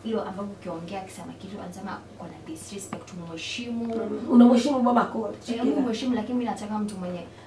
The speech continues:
Speaker 1: akisema hii, na mimi nataka hii, tukae chini tujadiliane, tuseme mbona mimi nataka hii na yeye anataka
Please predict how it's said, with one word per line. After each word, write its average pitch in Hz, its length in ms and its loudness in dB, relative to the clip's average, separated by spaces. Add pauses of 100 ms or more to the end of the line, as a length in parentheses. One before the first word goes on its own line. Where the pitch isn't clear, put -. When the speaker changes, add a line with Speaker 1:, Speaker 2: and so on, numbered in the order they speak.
Speaker 1:
akisema 208 640 -2 (140)
hii, 226 360 -2 (800)
na 196 120 -4
mimi 220 140 2
nataka 202 380 -2
hii, 190 400 -6 (440)
tukae 240 300 -2
chini 226 220 -4
tujadiliane, 175 920 -8 (280)
tuseme 208 340 -4
mbona 208 380 -4
mimi 226 140 -2
nataka 202 320 -6
hii 185 180 -10
na 170 100 -10
yeye 165 140 -10
anataka 156 300 -12